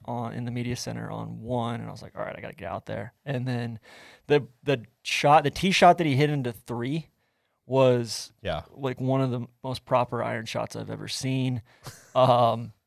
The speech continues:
Speaker 1: four was just, like, a routine birdie. Uh, and, and then, you know, kinda wobbled there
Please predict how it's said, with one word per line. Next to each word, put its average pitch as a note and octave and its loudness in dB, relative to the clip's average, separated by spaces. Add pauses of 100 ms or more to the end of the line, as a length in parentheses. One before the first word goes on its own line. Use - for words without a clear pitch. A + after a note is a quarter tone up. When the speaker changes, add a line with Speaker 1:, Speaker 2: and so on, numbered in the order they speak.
Speaker 1:
four C3+ 2
was A#2+ 0
just, A#2 -6
like, A#2+ -6
a A#2 -6
routine A#2+ -8
birdie. A#2+ -6 (440)
Uh, A2+ -2 (200)
and, C#3+ -10
and D3 -2
then, D3 4
you E3+ -4
know, C#3 2
kinda F3 6
wobbled C3+ 8
there E3 8